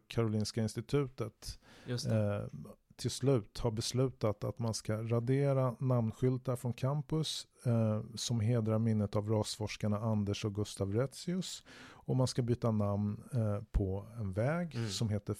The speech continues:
Speaker 1: von Eulers väg,
Speaker 2: Mm.
Speaker 1: som jag tycker är ganska anonymt.
Speaker 2: Jo.
Speaker 1: Men för de som är insatta så hänvisar det då till, eh, eh, Hans von Euler, som inte bara var en, eh,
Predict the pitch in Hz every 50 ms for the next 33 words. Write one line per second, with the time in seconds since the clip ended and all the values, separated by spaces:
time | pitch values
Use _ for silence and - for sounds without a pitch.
0 | - - 110 104 104 107 117 131 139 156 147 - - 151 151 160 170 170 123 117
1 | 120 110 117 127 113 110 104 - - - - - 110 104 101 95 95 92 101 101
2 | 98 - - 101 101 98 98 98 98 104 117 143 170 185 180 - 107 113 110 107
3 | 104 110 113 107 - - 117 113 113 110 - - 117 113 110 110 107 107 - -
4 | 123 123 - - - 131 127 104 101 - - 117 110 - 123 123 110 104 101 107
5 | 113 - - 120 104 101 98 98 95 92 95 - - - 101 95 92 92 92 90
6 | 87 87 92 95 - - - - - - - - - - - 113 101 95 95 95
7 | 101 - - 117 120 131 135 120 - - - 113 101 90 92 92 92 90 98 98
8 | 90 - - - 104 101 101 104 135 123 110 104 - - 117 123 120 110 104 95
9 | 98 98 98 98 95 98 95 95 95 92 92